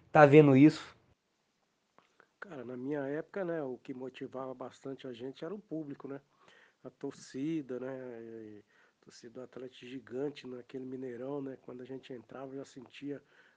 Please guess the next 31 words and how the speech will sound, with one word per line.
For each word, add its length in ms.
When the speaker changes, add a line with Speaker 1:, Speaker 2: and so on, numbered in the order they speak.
Speaker 2:
a 60
energia 540
da, 120
da 160
torcida 580
gritando 440
o 20
nome 260
da 180
gente, 380
né? 240
E 40
ali 200
motivava 560
bastante, 560
cara. 180
Agora, 320
você 260
jogar 260
um 180
clássico 600
sem 280
torcida 580
é 20
muito 300
difícil, 560
é 20
muito 260
complicado, 680
né, 140
cara? 200